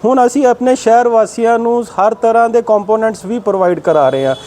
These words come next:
ਜੇ ਕਿਸੇ ਨੂੰ ਪੀ ਆਰ ਬੀ ਸੀ ਦੀ ਲੋੜ ਹੈ, ਐਫ ਐਫ ਪੀ ਦੀ ਲੋੜ ਹੈ, ਜਾਂ ਕਾਇਰੋ ਦੀ ਲੋੜ ਹੈ, ਜਾਂ ਆਰ ਡੀ ਪੀ ਦੀ ਲੋੜ ਹੈ, ਹੁਣ ਸਾਰੀਆਂ ਸਹੂਲਤਾਂ ਇੱਕ ਛੱਤ ਥੱਲੇ ਅਸੀਂ ਪ੍ਰੋਵਾਈਡ ਕਰਾ ਰਹੇ ਹਾਂ ਜੀ। ਔਰ ਇਹ ਸਾਰਾ ਉਦਮ ਮਹੰਤ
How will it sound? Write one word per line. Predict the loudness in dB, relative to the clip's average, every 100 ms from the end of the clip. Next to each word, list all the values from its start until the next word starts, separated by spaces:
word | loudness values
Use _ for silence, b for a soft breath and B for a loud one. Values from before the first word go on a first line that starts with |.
| B B -2
ਜੇ | 0
ਕਿਸੇ | 0 0
ਨੂੰ | 0 -2
ਪੀ | -2 0
ਆਰ | 0
ਬੀ | -2 -4
ਸੀ | -4
ਦੀ | -4 0
ਲੋੜ | 2 4 2
ਹੈ, |
ਐਫ | 2 0 -2 -2
ਐਫ | -4
ਪੀ | -2 -4
ਦੀ | -2
ਲੋੜ | -2 2 2 2
ਹੈ, | 0 -2 B B B B -2
ਜਾਂ | -2
ਕਾਇਰੋ | 0 0 2 0
ਦੀ | 0
ਲੋੜ | 0 2 2 2
ਹੈ, | 2 0
ਜਾਂ | 0 0 2
ਆਰ | 0 0
ਡੀ | -4
ਪੀ | -4
ਦੀ | -4 -2
ਲੋੜ | 0 0
ਹੈ, |
ਹੁਣ | 0 -2
ਸਾਰੀਆਂ | 0 -2 0 -2
ਸਹੂਲਤਾਂ | -2 0 0 0 -2
ਇੱਕ | -2
ਛੱਤ | -4 -4 -2
ਥੱਲੇ | -2 0
ਅਸੀਂ | -2 -4
ਪ੍ਰੋਵਾਈਡ | -4 0 -2 -2
ਕਰਾ | -2 0 -2
ਰਹੇ | -4 -6
ਹਾਂ | -10
ਜੀ। | -12 -16 B B 0
ਔਰ | 2
ਇਹ | 0
ਸਾਰਾ | 0 0 2 2
ਉਦਮ | 0 -2 -4
ਮਹੰਤ | -2 -2 -4